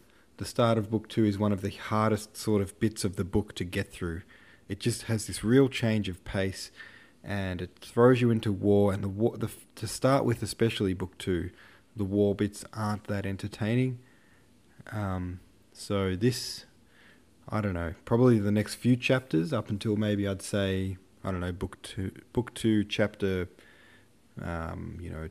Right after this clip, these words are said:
maybe eight or nine or ten-ish, um, it does slow down. But then after that point, once we get to s-, chapter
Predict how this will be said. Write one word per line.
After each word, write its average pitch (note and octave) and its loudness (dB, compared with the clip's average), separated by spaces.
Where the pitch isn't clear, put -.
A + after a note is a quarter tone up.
maybe F2+ -8
eight G2 -6
or F2 -8
nine G2 -4
or F#2 -4
ten-ish, G#2 -4
um, F2 -4
it A#2+ -8
does G#2+ 4
slow G2+ -2
down. E2+ -6
But A2+ 6
then G#2+ 2
after A#2+ 0
that C3 2
point, D#3+ 0
once G#2+ -4
we G#2 0
get G#2+ -2
to G#2+ -2
s-, G#2 -6
chapter - -6